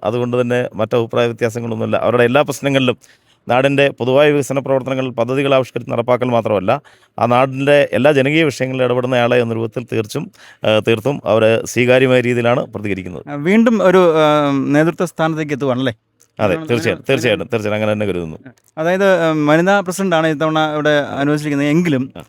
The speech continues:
Speaker 2: അവിടെ ഒരു പ്രധാന പങ്ക് വീണ്ടും വഹിക്കാൻ കഴിയും.
Speaker 1: തീർച്ചയായിട്ടും ഉണ്ടാകും. കാരണം ഒരു പ്രവൃത്തി, ഏ, വ-, പരിചയമുള്ള, പത്ത് വർഷക്കാലം ജനപ്രതിനിധി, ആ, പ്രതിനിധിയായിരുന്ന ആളാണ്. അതുകൊണ്ട് തന്നെ ആ പരിചയ സമ്പത്ത് കൂടി ഉപയോഗപ്പെടുത്താൻ കഴിയും എന്ന നിലയുണ്ട്. ഉറപ്പായിട്ടും പ്രസിഡന്റ് വനിതയാണെങ്കിൽ പോലും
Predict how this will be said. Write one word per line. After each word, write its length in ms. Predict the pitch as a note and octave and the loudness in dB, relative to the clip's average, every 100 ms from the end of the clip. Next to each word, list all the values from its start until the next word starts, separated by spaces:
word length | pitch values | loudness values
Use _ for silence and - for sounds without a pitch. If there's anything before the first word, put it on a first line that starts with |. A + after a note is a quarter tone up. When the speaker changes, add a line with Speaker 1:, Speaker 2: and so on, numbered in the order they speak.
| - | -8
Speaker 2:
അവിടെ 140 | D3+ D#3+ | -2 0
ഒരു 40 | |
പ്രധാന 340 | D#3 E3 F#3+ F#3 F3 | 0 2 2 2 0
പങ്ക് 180 | F3+ F3 C3 | 2 2 2
വീണ്ടും 160 | E3+ E3 | 0 2
വഹിക്കാൻ 320 | D#3+ E3+ D#3 | 2 2 2
കഴിയും. 220 | C#3 C3 - - | 0 -2 -4 -2
Speaker 1:
തീർച്ചയായിട്ടും 440 | F#3 F3 F#3+ E3+ | 0 2 2 2
ഉണ്ടാകും. 300 | D3 B2+ A#2+ | 2 2 2
കാരണം 280 | B2+ C3+ C#3 C3+ | 2 2 0 -2
ഒരു 80 | C#3 | -4
പ്രവൃത്തി, 480 | C3 C3+ B2+ D3 C#3+ G2+ | 0 -2 0 0 0 0
ഏ, 40 | C#3 | -2
വ-, 340 | B2 B2 A#2+ A2+ | 2 2 2 2
പരിചയമുള്ള, 440 | C3 C#3 D#3+ D3 B2+ | 2 4 2 2 0
പത്ത് 180 | B2+ | 0
വർഷക്കാലം 380 | C#3 C3 C3 C3+ | -2 -2 0 0
ജനപ്രതിനിധി, 500 | B2+ B2 A#2+ B2+ A#2+ | 0 -2 0 0 0
ആ, 300 | B2 - A2+ A#2 | -2 0 -2 -2
പ്രതിനിധിയായിരുന്ന 500 | A#2+ A#2+ A#2+ A#2 A#2 | 0 0 2 2 2
ആളാണ്. 340 | A2 A2+ A2 C#3+ - _ _ | 2 2 2 0 -8 _ _
അതുകൊണ്ട് 220 | A2+ B2 B2+ | -2 0 2
തന്നെ 120 | B2 | 2
ആ 40 | |
പരിചയ 280 | B2 B2+ C#3 B2+ | 2 2 0 -2
സമ്പത്ത് 220 | C3 B2+ | -4 -6
കൂടി 140 | C3 C3 B2 | -4 -4 -2
ഉപയോഗപ്പെടുത്താൻ 520 | B2 A#2+ A#2 A#2 A#2 | -2 -2 -6 -6 -2
കഴിയും 340 | A2+ A#2+ C#3+ - | 0 0 -2 -2
എന്ന 320 | A2 A#2 A2+ - | -2 0 -2 -4
നിലയുണ്ട്. 500 | A2 A2+ A2+ A2+ C3+ E3+ _ _ _ | -4 0 0 0 -2 -4 _ _ _
ഉറപ്പായിട്ടും 480 | A2+ A#2 B2+ B2 D#3 - | -2 0 0 0 -4 -8
പ്രസിഡന്റ് 340 | G#2+ A#2 B2 | -10 -6 -2
വനിതയാണെങ്കിൽ 520 | B2+ B2 B2+ B2 B2 A#2 | 0 2 2 2 0 -2
പോലും 180 | B2 A2 | -2 -4